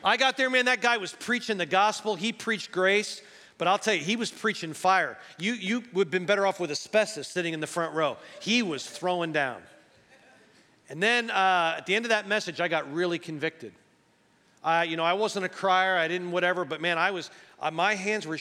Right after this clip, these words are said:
they were singing the hymn, and it had, like, eight verses, and I'm like, "Man, let this song get over. I gotta get out of here."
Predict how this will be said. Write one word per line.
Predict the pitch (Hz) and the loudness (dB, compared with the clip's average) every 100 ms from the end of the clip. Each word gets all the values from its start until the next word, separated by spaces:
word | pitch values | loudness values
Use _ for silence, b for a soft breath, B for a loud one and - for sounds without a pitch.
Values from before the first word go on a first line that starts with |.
| - | -2
they | 180 | -2
were | 196 | 0
singing | 170 - 233 226 | -4 -2 -2 0
the | 185 | -2
hymn, | 160 208 165 | 0 0 0
and | 151 | -4
it | |
had, | 156 202 | -2 0
like, | 165 139 - | 0 -4 -2
eight | 214 220 | -2 -2
verses, | 143 160 202 156 139 | -6 -2 -2 -4 -8
and | |
I'm | 147 | -4
like, | 156 143 B B B | -2 -2 B B B
"Man, | 170 139 | -4 -4
let | 185 | -4
this | 165 - | -6 -6
song | 175 165 | -6 -6
get | 135 123 | -6 -2
over. | 180 123 | -2 0
I | 165 | -2
gotta | 143 | -2
get | 120 135 | -2 0
out | 254 233 | 2 0
of | |
here." | 117 92 | -8 -14